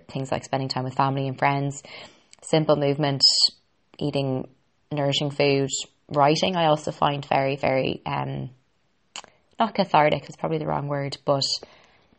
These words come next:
it fulfills me. It's probably the easiest way to, to say it. But whatever yours is, whether it's family, your kids, your other half, maybe your pet, the work you do, your hobbies, or a mix of all of the above,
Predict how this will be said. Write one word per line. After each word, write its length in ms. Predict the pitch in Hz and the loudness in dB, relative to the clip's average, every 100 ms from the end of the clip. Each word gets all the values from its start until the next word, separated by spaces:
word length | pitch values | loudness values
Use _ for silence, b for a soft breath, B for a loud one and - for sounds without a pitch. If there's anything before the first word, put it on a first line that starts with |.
| B _ _ _ _ _ _ _ _ _ _ _ - | B _ _ _ _ _ _ _ _ _ _ _ -6
it 160 | - 180 | -2 -2
fulfills 340 | 170 165 139 | 2 4 2
me. 200 | 139 139 - | 0 -8 -12
It's 100 | - | -4
probably 240 | 135 131 | -2 -2
the 180 | 131 - | -6 -10
easiest 380 | 135 - 131 - | -10 -10 -10 -8
way 140 | - | -8
to, 200 | - - | -8 -12
to 260 | - - 156 | -12 -16 -14
say 200 | - 139 | -10 -8
it. 200 | 143 - _ _ - B B B B B | -10 -16 _ _ -20 B B B B B
But 100 | 190 | 4
whatever 260 | 208 220 | 6 6
yours 320 | 240 185 165 | 6 4 4
is, 340 | 147 131 - - | 4 2 -2 -10
whether 420 | - 143 139 135 - - | -6 -2 0 -2 -4 -12
it's 140 | 135 | -10
family, 400 | - 185 190 190 | 2 4 4 0
your 140 | 180 151 - _ | -2 -6 -8 _
kids, 420 | - 214 208 - - | -6 -4 -4 -6 -10
your 160 | - | -2
other 160 | 147 143 | 2 2
half, 480 | 151 160 160 160 - - | 4 6 4 2 -10 -16
maybe 200 | - 143 | -10 -6
your 100 | 139 | -6
pet, 240 | - 190 190 - - | 2 4 4 2 -2
the 60 | 165 | -4
work 320 | 160 165 165 | 0 -2 -2
you 60 | 165 | -2
do, 120 | 165 | 2
your 320 | 165 160 151 | 2 2 0
hobbies, 360 | 139 160 156 147 | 2 4 4 0
or 80 | |
a 40 | 143 | 0
mix 240 | 151 151 | -2 -4
of 80 | 147 | -2
all 120 | 143 | -2
of 80 | 139 | -2
the 120 | 147 | -2
above, 280 | 135 135 131 | 2 2 0